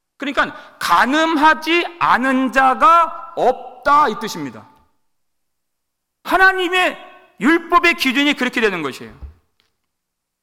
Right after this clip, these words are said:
누군가를 미워한다면 하나님 눈에는 그것이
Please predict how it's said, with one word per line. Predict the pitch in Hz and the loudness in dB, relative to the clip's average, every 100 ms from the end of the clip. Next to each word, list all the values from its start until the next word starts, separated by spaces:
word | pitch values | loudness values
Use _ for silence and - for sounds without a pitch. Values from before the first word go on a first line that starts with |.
| _ _ _ _ - | _ _ _ _ -6
누군가를 | 220 330 359 392 | -2 0 2 2
미워한다면 | 240 247 269 247 233 214 208 214 294 - _ _ - - _ _ _ _ _ - | 2 2 4 4 2 0 -2 -6 -10 -18 _ _ -20 -20 _ _ _ _ _ -4
하나님 | 359 381 370 349 | 2 4 2 0
눈에는 | 262 262 277 285 | 0 2 0 0
그것이 | 233 247 320 | -2 -2 -2